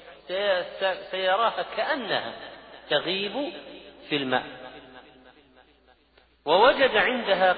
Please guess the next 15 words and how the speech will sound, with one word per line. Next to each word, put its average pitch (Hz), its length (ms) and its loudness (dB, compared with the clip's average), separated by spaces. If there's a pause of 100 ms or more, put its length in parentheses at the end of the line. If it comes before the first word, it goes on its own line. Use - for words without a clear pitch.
قوما 170 360 2
في 156 200 -6
تلك 208 340 -8
الجهة 151 540 0
من 131 220 -8
أقصى 156 380 -2
المغرب، 147 500 -2 (1400)
إما 240 340 2
للعين 202 560 -2 (380)
<clears throat> - 440 2 (1700)
وجد 147 400 2
عندها 123 580 -2 (1500)
قوما 196 440 4 (140)
كانوا 202 320 2
كفارا، 127 840 0